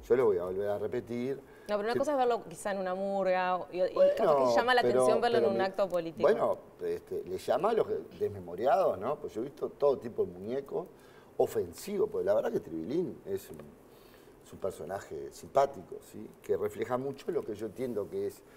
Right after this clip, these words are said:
Speaker 1: Yamandu Orsi, alguien que no tiene demasiada profundidad, que balbucea, que tartamudea, que por eso lo esconden, que por eso, este, eh, eh, estamos en una campaña de estas, ¿sí? Eh, yo entiendo, vam-,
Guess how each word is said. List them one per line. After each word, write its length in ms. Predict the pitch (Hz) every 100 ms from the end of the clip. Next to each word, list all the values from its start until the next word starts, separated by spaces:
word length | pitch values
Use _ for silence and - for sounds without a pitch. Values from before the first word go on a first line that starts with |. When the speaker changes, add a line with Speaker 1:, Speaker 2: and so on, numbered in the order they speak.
| - - - - - -
Speaker 1:
Yamandu 440 | 110 101 107 127 160
Orsi, 540 | 160 143 - 185 202
alguien 400 | 110 110 104 104 - - - - - - - -
que 120 | -
no 100 | 156
tiene 200 | 156 202
demasiada 460 | 170 127 113 135 120
profundidad, 720 | - 98 95 95 113 151 143
que 120 | - 98
balbucea, 680 | 95 95 107 - 147 139 120
que 100 | 107
tartamudea, 880 | 98 92 92 104 117 135 151 135
que 100 | 101
por 180 | 95 104
eso 180 | 101 101
lo 100 | 101
esconden, 500 | - 147 156 147 110
que 100 | 92
por 200 | - 104
eso, 260 | 110 107 80
este, 420 | 92 - 95 87 - - - - - - -
eh, 260 | 104 104 -
eh, 180 | 104 98
estamos 440 | 104 - 147 160 123
en 60 |
una 140 | 127 123
campaña 400 | 107 101 131 143
de 80 | 190
estas, 240 | - - - - - - - - - - - - - - -
¿sí? 20 | 82
Eh, 200 | 90 -
yo 120 | 160
entiendo, 420 | 156 160 139 104
vam-, 240 | 117 120